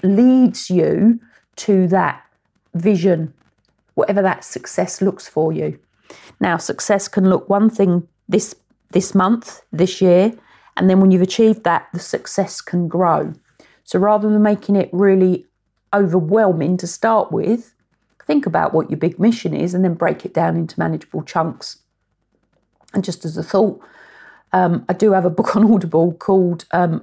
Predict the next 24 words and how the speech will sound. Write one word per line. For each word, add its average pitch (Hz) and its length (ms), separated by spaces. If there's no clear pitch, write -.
Goal 202 220
Setting 185 420
for 151 80
Change, 165 440
which - 200
will 175 80
really 170 300
help 170 320
you 180 100
with 180 220
looking 175 340
at 156 120
that 156 240
and 170 160
how 220 180
to 208 140
work 190 340
out 190 260
what - 140
your 165 80
vision 165 300
and 180 80
mission 156 300
is. 156 300